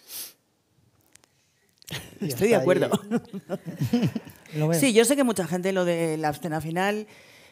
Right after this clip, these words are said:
Speaker 2: pues, se la cuestionan, sí, sí, sí, yo entiendo todos los, puedo entender todos los cuestionamientos. Yo solo sé que cuando se acaba la película, yo no sé lo que pasa con la cabeza de Nat. No sé si se va directamente a un manicomio, no sé si se empieza una nueva vida,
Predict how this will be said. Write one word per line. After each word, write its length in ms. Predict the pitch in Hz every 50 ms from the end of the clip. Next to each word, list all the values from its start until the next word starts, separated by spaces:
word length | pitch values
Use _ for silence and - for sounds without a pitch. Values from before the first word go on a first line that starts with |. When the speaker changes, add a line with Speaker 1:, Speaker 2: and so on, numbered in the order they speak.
| _ _ - -
Speaker 2:
pues, 200 | - 143 135 127
se 280 | - - - - - 127
la 100 | 127 135
cuestionan, 760 | - 127 120 - - 196 220 226 240 247 240 233 240 240 240 226
sí, 160 | - - 233
sí, 220 | 226 - 233 240 247 -
sí, 240 | - - - 185 185
yo 100 | 226 254
entiendo 440 | 254 247 214 226 226 226 214 196
todos 200 | 185 220 226 247
los, 260 | 247 240 233 202 - _ - -
puedo 240 | - 240 233 233 233
entender 380 | 226 220 208 214 196 190 196 180
todos 200 | 185 185 180 170
los 140 | 175 165 -
cuestionamientos. 800 | - 165 - - 175 160 160 170 170 165 160 151 147 147 - _ - - - - - _ _ -
Yo 160 | - 208 220
solo 240 | 214 240 247 226 220
sé 280 | - - - 220 220 220
que 920 | - 214 208 190 185 185 185 180 180 180 175 175 175 175 175 170 165 - -
cuando 220 | - 190 185 185 170
se 80 | 185
acaba 180 | 220 226 226 226
la 120 | 214 208
película, 580 | 190 190 185 196 - 202 214 220 226 233 233 233 _ _ _ _ _ _ _ -
yo 200 | 185 180 214 214
no 140 | 214 208 190
sé 200 | - - 214 202
lo 100 | 180 156
que 80 | 170
pasa 260 | 151 165 160 160 185
con 100 | 180 170 160
la 100 | 156 147
cabeza 360 | 147 139 143 147 147 160 147
de 100 | 143 139
Nat. 280 | 139 139 135 131 127 - _ - - - - _
No 120 | - 226 208
sé 140 | - 202 180
si 140 | - -
se 200 | 175 - - 160
va 200 | 151 156 165 165
directamente 480 | 160 156 143 147 156 160 143 139 139 147
a 40 | 139
un 60 | 143
manicomio, 600 | 135 135 143 139 - 185 185 180 185 180 175 175
no 140 | 175 160 156
sé 100 | 147 160
si 140 | 143 - 147
se 60 | 143
empieza 220 | 147 139 135 - 147
una 120 | 139 135
nueva 140 | 139 135 131
vida, 240 | 151 180 190 190 185